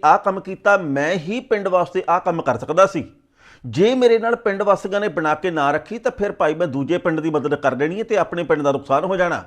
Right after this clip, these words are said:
ਮੈਨੂੰ ਖੁਸ਼ ਰੱਖਣਾ ਤੁਹਾਡੀ ਡਿਊਟੀ ਦੇ ਵਿੱਚ ਸ਼ਾਮਿਲ ਹੈ। ਜੇ ਮੈਂ ਖੁਸ਼ੀ ਤੋਂ ਉਲਟ ਹੋ ਗਿਆ,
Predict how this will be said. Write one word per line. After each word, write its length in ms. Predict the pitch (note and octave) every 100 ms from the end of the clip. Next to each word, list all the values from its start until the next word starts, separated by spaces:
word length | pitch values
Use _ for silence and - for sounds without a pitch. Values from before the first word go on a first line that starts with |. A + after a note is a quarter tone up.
| _ _ _ _ - D3+
ਮੈਨੂੰ 460 | F3 G#3 A3 A#3+ A#3
ਖੁਸ਼ 260 | - A3 -
ਰੱਖਣਾ 320 | G#3 - G3+
ਤੁਹਾਡੀ 380 | G#3 G3 D3 F3
ਡਿਊਟੀ 300 | C3+ D#3 F3
ਦੇ 100 | F3
ਵਿੱਚ 160 | E3 -
ਸ਼ਾਮਿਲ 360 | D3 C3+ C#3
ਹੈ। 180 | G2+ - _ _ _
ਜੇ 200 | B2 F3
ਮੈਂ 180 | G#3+ A3
ਖੁਸ਼ੀ 420 | G#3+ - F#3+ G3+
ਤੋਂ 180 | G#3 G#3+
ਉਲਟ 260 | G#3 G3 -
ਹੋ 180 | D#3+ E3+
ਗਿਆ, 360 | D#3 G2 F2+